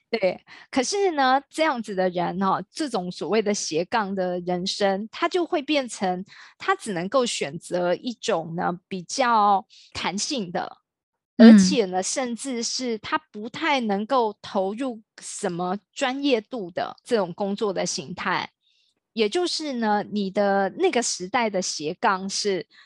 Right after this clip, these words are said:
Speaker 1: 你只是为了要去糊口饭吃。
Speaker 2: 嗯，嗯，嗯，嗯。
Speaker 1: 对，那现在的斜杠可以是什么样子呢？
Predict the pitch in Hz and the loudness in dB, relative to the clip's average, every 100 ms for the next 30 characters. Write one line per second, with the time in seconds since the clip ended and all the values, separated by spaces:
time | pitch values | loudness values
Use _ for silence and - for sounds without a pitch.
0 | _ 226 302 - 185 262 247 247 247 196 | _ -2 -2 -2 -8 -6 -4 2 2 2
1 | 185 202 220 202 202 - 233 - 185 214 | 0 0 0 0 -2 -6 -6 -4 -6 -4
2 | - - - 185 185 - - 160 175 175 | -6 -4 -2 -2 -4 -6 -6 -10 -12 -16
3 | _ _ _ _ 226 247 247 247 233 240 | _ _ _ _ 6 8 8 8 8 8
4 | 233 226 220 202 - 208 202 - 208 - | 6 4 0 0 2 2 2 2 0 0
5 | - - - _ 392 392 - - - 403 | -6 -20 -20 _ 0 0 -2 -12 -6 -4
6 | 339 359 320 226 196 - 160 208 - 240 | -2 0 0 2 0 0 -2 -2 -2 -4
7 | 208 - 165 247 262 175 202 - - 165 | -6 -2 0 2 0 -4 -10 -10 -10 -2
8 | 190 185 185 - - 120 87 151 | -2 -2 -6 -16 -14 -10 -8 -10